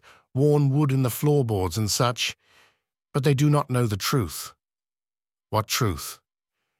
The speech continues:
Jeff smiled and motioned to the living room. "We are the pests." Jeff stared unnervingly at Albert,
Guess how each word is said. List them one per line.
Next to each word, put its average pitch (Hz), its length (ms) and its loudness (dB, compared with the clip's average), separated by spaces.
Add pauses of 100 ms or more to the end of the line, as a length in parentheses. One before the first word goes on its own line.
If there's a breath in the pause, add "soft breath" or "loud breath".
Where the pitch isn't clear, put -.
(140)
Jeff 127 220 0
smiled 110 580 2
and 113 140 0
motioned 117 380 0
to 101 40 -4
the 98 80 -2
living 107 320 -2
room. 73 320 -6 (960)
"We 131 140 2
are 120 60 2
the 113 100 0
pests." - 720 -2 (960)
Jeff 123 220 0
stared 117 540 0
unnervingly 113 760 2
at 101 140 -4
Albert, 104 400 0